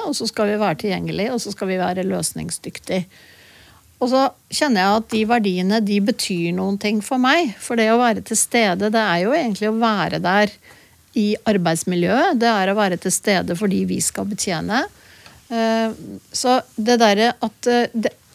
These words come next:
på enhver arbeidsplass så er det jo noen rammer, ikke sant? Hvis du først begynner å jobbe hos deg på Rema tusen, så vil du jo gjerne at det skal gjøres en jobb også. Sant? Det er rammene rundt det. Eh, og da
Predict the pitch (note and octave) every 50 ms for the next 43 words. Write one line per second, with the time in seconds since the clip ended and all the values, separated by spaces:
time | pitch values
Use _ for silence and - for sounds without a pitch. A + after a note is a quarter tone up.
0 | - - _ - - C4 A#3+ A#3+ A#3 G3+ G3+ F3+ F3+ F#3+ A3+ B3+ - C#4 B3+ A#3
1 | F#3 F3 E3 - - - G#3 G3+ - - A3+ F#3+ F3+ F#3+ A3 A#3+ B3 A3 G3 G3
2 | G#3 G#3+ A3 G#3+ G3 F3 F#3+ A#3 C#4+ C#4+ - - - G3+ G#3 - A3 - B3+ C4
3 | C4+ - - - - - - - - - - A#3 - - A3+ G#3+ - _ A3 G3
4 | F#3+ F#3+ G3 G3+ G#3+ G#3 F#3+ F3+ F3+ F3+ F3 - G3 F#3 F#3 F3+ - - G3 F#3+
5 | F#3+ F#3 F#3 F3+ F3 F3 F3 F3+ F3 - F#3+ F3 E3+ - B3+ C4 C#4+ C#4+ - -
6 | - - - - - - _ - - - - G#3+ G#3+ G#3+ G#3+ - - G#3+ G#3 G3
7 | G3 G3+ A3+ B3+ C4 C4+ B3 G3 E3+ E3 D#3+ - G3 F3+ - - G#3+ G#3+ G#3 F#3+
8 | E3+ D#3+ E3+ - - G3+ F#3+ F#3+ F3+ F3 E3+ E3+ E3+ F3+ F3 E3 - A#3 C4 D#4
9 | C#4+ - - _ _ _ _ _ _ _ _ _ _ _ _ - A#3+ C4+ C4+ -
10 | - F#3+ F#3 G3+ G#3+ C4 C4 A#3+ G#3 F3 D#3+ E3 F#3 G#3 G3+ F#3+ E3+ E3+ - -
11 | - C4+ E4+ E4 _ - - - - - - - _ _ A#3 A3 A3+ A3 A3 -
12 | - B3+ A3+ A#3 A#3